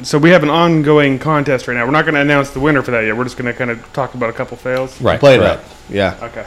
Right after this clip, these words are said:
Speaker 1: I'll talk about a, a personal fail. I think you guys have both, all three of you have heard this story before. This was before I, I met y'all, and,
Speaker 3: Mm.
Speaker 1: uh, I was god-awful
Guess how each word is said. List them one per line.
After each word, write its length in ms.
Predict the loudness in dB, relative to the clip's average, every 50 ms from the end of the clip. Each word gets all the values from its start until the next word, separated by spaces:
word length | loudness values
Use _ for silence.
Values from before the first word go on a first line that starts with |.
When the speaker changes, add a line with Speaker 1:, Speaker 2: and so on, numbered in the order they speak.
| -10 -2
Speaker 1:
I'll 140 | 2 2 2 4
talk 180 | 2 0 0
about 200 | 2 2 4 4
a, 200 | 4 2 2 0
a 40 | -4
personal 400 | -2 0 0 0 0 0 -4 -4
fail. 240 | -2 0 0 2 2
I 80 | 0
think 160 | 0 -2 -4 -2
you 60 | 0
guys 140 | 0 0 0
have 100 | 0 0
both, 220 | 0 0 0 0 -6 -12 -20 -20 -20 -10 -6
all 100 | -6 -4
three 180 | -2 -2 -2
of 80 | -2 -2
you 60 | -2
have 80 | -4 -4
heard 200 | -4 -6 -4 -4
this 160 | -6 -8 -8
story 340 | -8 -4 -2 -2 -2 -2 -4
before. 460 | -6 -10 -8 -4 -2 -2 -2 -2 -6 -10 -16 -20 -20 -20 -20 -20 -20 -20 -20 -20 -20 -18 -16
This 200 | -16 -14 -12 -12
was 120 | -14 -12
before 460 | -10 -12 -12 -8 -6 -4 -2 0 0 0
I, 260 | 0 0 -2 -4 -8 -12 -18 -20 -20 -20 -16 -12
I 120 | -10 -10 -10 -10 -12 -16 -20 -12 -6
met 280 | -2 -2 -2 -2 -4
y'all, 380 | -4 -4 -2 -2 -2 -2 -4 -6 -10 -18 -20 -20 -20 -20 -20 -20 -20 -20 -20 -20 -20 -12
and, 280 | -8 -6 -4 -4 -4 -4
Speaker 3:
Mm. 60 | -4
Speaker 1:
uh, 220 | -2 0 0 0 0
I 40 | -2
was 520 | -4 -4 -8 -8 -10 -10 -12 -14 -14 -18 -20 -20 -20 -20 -20 -20 -20 -20 -20 -20 -20 -8 -2
god-awful 920 | 0 2 2 2 2 0 -2 0 4 4 4 4 2 -2 -4 -4 -4 -4